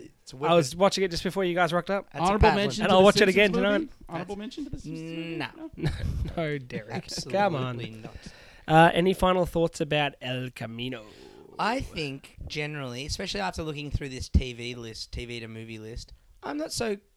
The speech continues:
Speaker 1: con-, I'm not convinced that the format works, that, like, you can convert T V to film, and it to have the same feel and impact and yada, yada, yada. Especially 'cause I think all the films we mentioned just in our top three, I think they all kinda, like, reinvented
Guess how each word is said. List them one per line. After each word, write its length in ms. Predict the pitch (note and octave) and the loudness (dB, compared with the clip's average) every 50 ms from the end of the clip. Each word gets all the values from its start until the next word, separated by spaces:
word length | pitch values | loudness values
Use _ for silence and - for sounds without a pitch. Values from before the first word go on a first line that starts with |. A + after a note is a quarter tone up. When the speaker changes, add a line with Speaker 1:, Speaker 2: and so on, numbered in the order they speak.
| _ - | _ -12
Speaker 1:
con-, 180 | F3+ F3 F3+ - | -10 -10 -8 -6
I'm 140 | D#3+ E3+ F3+ | -6 -6 -4
not 120 | F#3 F3 - | -6 -8 -8
convinced 460 | - E3+ D3+ C#3+ D3+ C#3+ C3+ - - - | -10 -10 -8 -8 -8 -8 -8 -12 -10 -12
that 100 | C#3+ - | -12 -12
the 60 | - - | -12 -14
format 440 | - - C3 C3 B2 B2 A#2+ G2+ | -12 -10 -10 -10 -8 -10 -10 -10
works, 380 | - A2 G#2+ G#2+ G#2+ - - - - _ _ _ | -10 -10 -10 -10 -12 -14 -18 -20 -20 _ _ _
that, 200 | _ A#2 A2+ - _ | _ -14 -14 -14 _
like, 260 | B2 A2+ A#2 - - | -14 -14 -14 -14 -18
you 60 | - B2 | -20 -20
can 160 | B2+ A2+ A2 | -18 -18 -16
convert 400 | - A#2+ A2 G#2+ A2 G#2+ - _ | -16 -16 -14 -12 -12 -14 -10 _
T 160 | - - G2+ | -10 -10 -10
V 280 | F#2+ G2+ G2 F#2+ F#2 _ _ _ _ _ | -14 -18 -18 -20 -20 _ _ _ _ _
to 80 | - - | -20 -20
film, 280 | - - - - - _ _ _ _ _ _ _ | -20 -20 -20 -20 -20 _ _ _ _ _ _ _
and 80 | - A2+ | -18 -18
it 100 | - _ | -14 _
to 80 | - A#2 | -10 -8
have 240 | A2+ B2+ B2+ A#2+ B2+ | -8 -8 -8 -8 -10
the 80 | B2+ | -12
same 300 | A#2 - D#3 D#3 D#3 D#3 D3 | -10 -10 -8 -10 -10 -12 -14
feel 440 | - - D#3+ D3+ D3+ D3+ D3+ D3 C#3 | -16 -12 -10 -8 -6 -6 -4 -4 -6
and 100 | A#2+ B2 | -6 -6
impact 540 | B2+ B2+ A#2+ - B2+ C3 B2+ A#2+ A#2 _ - | -8 -10 -10 -8 -6 -6 -6 -6 -8 _ -20
and 100 | A2 G#2+ | -18 -14
yada, 200 | A2 G#2+ G#2 G#2 | -14 -12 -12 -12
yada, 180 | G#2 G#2 G2+ F#2+ | -12 -12 -14 -14
yada. 200 | G2 G2 - - - _ _ _ | -18 -20 -20 -20 -20 _ _ _
Especially 260 | _ - F3+ F3+ E3 | _ -4 -4 -4 -4
'cause 120 | - F#3 E3+ | -8 -6 -4
I 140 | E3 E3 D#3 | -2 -2 -4
think 140 | D#3+ E3 D#3+ | -4 -8 -8
all 100 | E3 E3 | -8 -8
the 80 | D3+ | -8
films 320 | C3+ - D3+ C#3+ C#3+ C3+ C3 | -8 -10 -10 -10 -10 -10 -10
we 160 | C#3 B2+ A#2 A#2 | -12 -12 -12 -10
mentioned 360 | B2 B2 B2+ B2 - A#2+ A#2 | -12 -12 -12 -12 -14 -14 -14
just 160 | B2 A2+ - | -16 -14 -14
in 160 | B2 A2 G#2+ G#2+ | -14 -14 -14 -14
our 120 | G#2+ G#2 | -14 -14
top 280 | - - A#2 - - - | -14 -14 -16 -16 -16 -20
three, 480 | - - A2+ G2 F2 - - - D#3 _ _ _ _ _ _ _ _ _ _ | -18 -14 -12 -12 -12 -14 -18 -20 -20 _ _ _ _ _ _ _ _ _ _
I 60 | - | -12
think 140 | C#3 D#3 C#3+ | -12 -10 -6
they 80 | E3 D#3+ | -4 -4
all 180 | D3+ D3 D3 | -4 -4 -4
kinda, 280 | - - C#3+ C3+ B2+ A#2+ | -6 -10 -10 -10 -10 -10
like, 180 | A#2 A2+ A2+ - | -10 -12 -12 -12
reinvented 720 | A#2 B2 A#2+ A2+ A2 A2+ A2 A#2 A2 A2 G#2+ - A2+ G#2+ | -10 -8 -8 -8 -10 -12 -12 -12 -12 -12 -12 -14 -16 -16